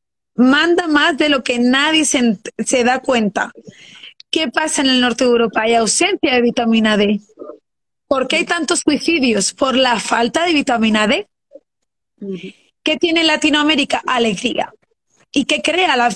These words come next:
Speaker 1: la vitamina D? Alegría. Es que es increíble, pero todo tiene su, su, su porqué. Ese sol, esos colores brillantes, esa luz. Es una belleza.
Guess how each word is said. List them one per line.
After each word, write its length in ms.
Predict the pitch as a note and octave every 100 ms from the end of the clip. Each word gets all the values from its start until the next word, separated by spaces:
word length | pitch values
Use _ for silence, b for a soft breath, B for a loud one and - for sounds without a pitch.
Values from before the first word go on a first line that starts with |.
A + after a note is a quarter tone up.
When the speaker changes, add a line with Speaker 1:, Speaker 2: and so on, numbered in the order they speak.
| -
Speaker 1:
la 200 | A#3+ B3
vitamina 480 | A#3 B3+ B3 A#3+ A#3+
D? 240 | C#4 - -
Alegría. 540 | A#3 A3+ A3 C#4+ B3+
Es 160 | A#3 -
que 100 | F#4
es 160 | -
increíble, 920 | E4 D4+ - A#3+ A#3+ F4 E4 D4 A3 G3+ G3+
pero 220 | C4+ A#3+ A#3 -
todo 240 | - C#4 - - _ -
tiene 380 | C#4+ D4 F4 -
su, 520 | - - - C4 A#3 - _ _ -
su, 400 | - C#4 A#3+ G#3 - -
su 280 | - C4 G3
porqué. 520 | A#3 A#3 - F4 B3 _ B B B B B
Ese 320 | - C#4+ - B3
sol, 540 | - B3+ A#3+ A3+ A3 B B -
esos 380 | C#4 - -
colores 440 | - C4+ B3+ C4+ C#4
brillantes, 760 | C#4 A3 A#3 A#3 G3+ A3 - -
esa 360 | C4+ - E4+
luz. 560 | C4+ B3 B3+ G#3+ - - - _ _ B - _ _ _ _ _ _ _ _ _ _ _ _ _ _
Es 240 | B3+ C4+ D#4+
una 180 | D4+
belleza. 500 | B3+ A#3 A3 - -